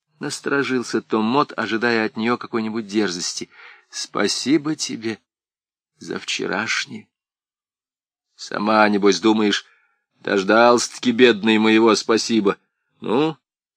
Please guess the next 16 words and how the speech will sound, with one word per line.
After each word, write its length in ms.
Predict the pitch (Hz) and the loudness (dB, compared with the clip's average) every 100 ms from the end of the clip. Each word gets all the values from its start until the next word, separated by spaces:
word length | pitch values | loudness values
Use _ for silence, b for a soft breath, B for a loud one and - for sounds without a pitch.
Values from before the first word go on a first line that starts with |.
| _ | _
спасибо 600 | - - 139 - 127 135 | -14 0 0 4 2 4
тебе 340 | 131 143 139 117 | 2 4 4 4
за 100 | 110 | 0
твоё 320 | 113 120 110 | -2 0 0
спасибо". 640 | 98 - 104 - 107 95 - _ _ _ _ _ _ | -2 -4 -6 -4 -6 -6 -12 _ _ _ _ _ _
И 180 | 135 165 | 4 4
тут 420 | - - 262 226 - _ _ - _ _ _ _ _ _ _ | 2 0 0 0 -6 _ _ -20 _ _ _ _ _ _ _
она 380 | - 113 147 156 | -2 0 2 0
сделала 680 | 101 98 131 175 139 120 | -2 0 2 4 4 2
неожиданное 1120 | 113 110 110 107 87 139 180 123 110 101 95 87 | 0 0 0 -2 -4 -2 -2 -2 -10 -10 -12 -14
движение. 680 | 87 85 85 98 101 - _ _ _ _ _ _ _ _ _ _ _ _ _ _ _ - | -14 -12 -10 -10 -12 -18 _ _ _ _ _ _ _ _ _ _ _ _ _ _ _ -8
Подойдя 460 | 107 113 135 131 | -2 0 2 2
вплотную 640 | 107 - 113 - 135 113 98 | 0 -2 -4 -2 -4 -4 -6
к 80 | |
Том 240 | - 104 98 | -6 -6 -4
Моту, 680 | 98 98 98 92 - 85 | -6 -6 -4 -6 -10 -18